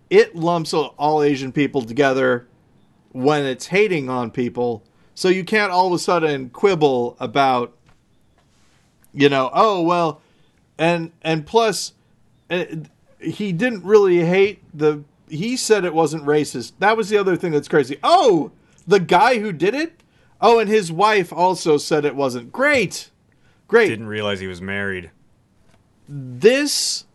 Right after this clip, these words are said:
Speaker 2: Don't care.
Speaker 1: issue, no matter what the perpetrators or the police or anything like that, this issue is wrapped up in so many. I mean, the,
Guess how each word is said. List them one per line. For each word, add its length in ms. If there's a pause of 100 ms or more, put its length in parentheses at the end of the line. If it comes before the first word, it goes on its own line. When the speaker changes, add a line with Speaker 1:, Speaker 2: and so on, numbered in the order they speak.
(200)
Speaker 2:
Don't 180
care. 300 (600)
Speaker 1:
issue, 580 (1900)
no 240
matter 520
what 540 (120)
the 220
perpetrators 840
or 320
the 120
police 540
or 120
anything 320
like 160
that, 200 (240)
this 240
issue 380
is 200
wrapped 320
up 220
in 500 (540)
so 800
many. 1000 (960)
I 120
mean, 240
the, 360